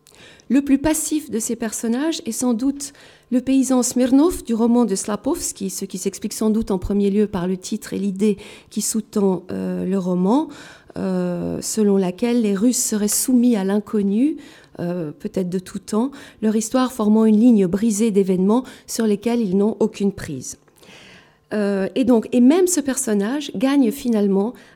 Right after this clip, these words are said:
à la Révolution. À la fin des années vingt, il vit beaucoup mieux qu'avant mille neuf cent dix-sept.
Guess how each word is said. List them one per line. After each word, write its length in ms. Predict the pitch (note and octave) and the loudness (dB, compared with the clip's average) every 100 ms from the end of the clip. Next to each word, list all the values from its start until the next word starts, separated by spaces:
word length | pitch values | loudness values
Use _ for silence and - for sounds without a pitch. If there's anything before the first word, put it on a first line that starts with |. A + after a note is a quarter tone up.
| - | -4
à 60 | |
la 100 | A3+ | -2
Révolution. 720 | G#3+ A3 G#3 F#3+ - - C3 - - - - | 0 0 0 -2 -6 -8 -10 -12 -20 -20 -8
À 80 | - | -2
la 100 | A3+ | -2
fin 160 | A#3+ D4 | 2 2
des 220 | B3 A3 | 4 2
années 180 | G#3+ G3 | 2 0
vingt, 320 | F3+ A#3 F#4+ - - | 0 -2 -4 -8 -10
il 160 | - A#3 | -4 0
vit 120 | A#3 | 0
beaucoup 320 | F#3+ D4 C#4+ | 2 0 4
mieux 240 | B3+ B3 B3 | 4 6 4
qu'avant 280 | A#3+ G3 G#3 | 2 0 2
mille 140 | G#3 | 2
neuf 140 | F#3+ | 0
cent 160 | F#3 F3 | -2 -6
dix-sept. 640 | E3 E3 F#3 G3+ - - | -6 -6 -8 -8 -10 -20